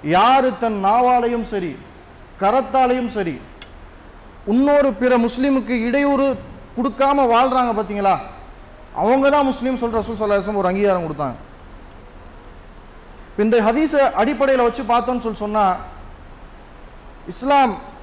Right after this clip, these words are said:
இந்த அஹ்லாக்குன்னு சொல்லக்கூடிய நற்குணத்துக்கு அதிகமான முக்கியத்துவம் கொடுக்குது, அப்படித்தானே?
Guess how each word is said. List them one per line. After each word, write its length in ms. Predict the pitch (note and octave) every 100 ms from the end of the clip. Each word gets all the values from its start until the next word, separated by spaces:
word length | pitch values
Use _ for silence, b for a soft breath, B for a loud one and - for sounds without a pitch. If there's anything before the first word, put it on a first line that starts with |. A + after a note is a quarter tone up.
| - - - -
இந்த 120 | - F3+
அஹ்லாக்குன்னு 540 | G3+ C4 D4 C4+ D4 C4
சொல்லக்கூடிய 400 | B3+ B3+ A#3+ A#3+ A3 G#3
நற்குணத்துக்கு 680 | A3+ C4 C4+ C#4 G#3 B3 C4
அதிகமான 380 | A3+ C4 C4 B3+ A#3
முக்கியத்துவம் 400 | G#3+ C4+ A#3 A#3
கொடுக்குது, 240 | G#3+ G3+ F#3+
அப்படித்தானே? 320 | F#3+ G#3+